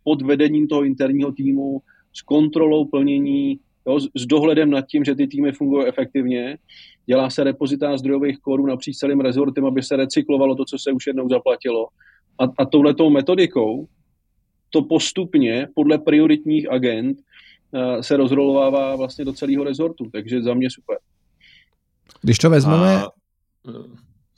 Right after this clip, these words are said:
Speaker 2: Jo, tak já ještě, ještě jednu otázku. Když to vezmeme tím přístupem, tak tam se podařilo na M P S V i vysoutěžit,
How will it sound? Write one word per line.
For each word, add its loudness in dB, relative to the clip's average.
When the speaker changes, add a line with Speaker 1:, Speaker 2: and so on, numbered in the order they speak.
Speaker 2:
Jo, 6
tak -2
já 4
ještě, -2
ještě 0
jednu 2
otázku. -2
Když -4
to 0
vezmeme 2
tím 4
přístupem, 2
tak 2
tam 2
se 2
podařilo 4
na 2
M 0
P -2
S -8
V 0
i 0
vysoutěžit, 0